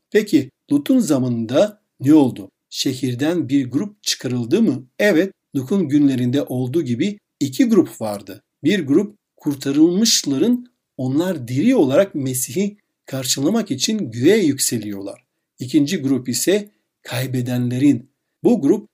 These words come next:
İsa'nın ikinci gelişinde yok edilmiş ölüler olacak. Lut'un zamanında olduğu gibi şehrin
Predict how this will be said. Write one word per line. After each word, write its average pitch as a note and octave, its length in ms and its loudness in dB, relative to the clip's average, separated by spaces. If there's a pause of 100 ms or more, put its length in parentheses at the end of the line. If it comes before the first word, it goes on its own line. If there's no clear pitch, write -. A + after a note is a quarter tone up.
(120)
İsa'nın D#3+ 560 0
ikinci D#3+ 540 -2
gelişinde C#3+ 640 0 (200)
yok G3+ 240 2
edilmiş D3+ 420 -2
ölüler C3+ 400 0
olacak. A2 460 -2 (380)
Lut'un C#3 280 -2
zamanında C3+ 580 0
olduğu C#3 360 -4
gibi D#3 340 -2 (200)
şehrin C#3 800 -2